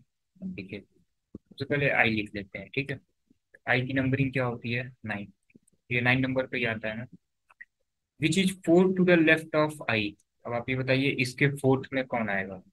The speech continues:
देखिए, यहाँ पे हमने एट लिख लिया, सेवन लिख लिया, सिक्स लिख लिया, फ़ाइव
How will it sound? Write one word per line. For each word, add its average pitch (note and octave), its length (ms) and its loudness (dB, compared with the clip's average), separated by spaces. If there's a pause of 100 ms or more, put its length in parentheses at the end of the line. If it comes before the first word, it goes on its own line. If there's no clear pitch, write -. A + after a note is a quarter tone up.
(460)
देखिए, G#2+ 320 -6
यहाँ A2 240 -4
पे B2 80 -4
हमने A#2+ 280 0
एट B2 200 0
लिख A#2 200 -2
लिया, A#2+ 200 -2
सेवन A#2 360 -2
लिख A2 220 -4
लिया, A2+ 180 0
सिक्स B2 340 -6
लिख A2+ 200 -6
लिया, A2 200 -2
फ़ाइव A#2+ 320 -8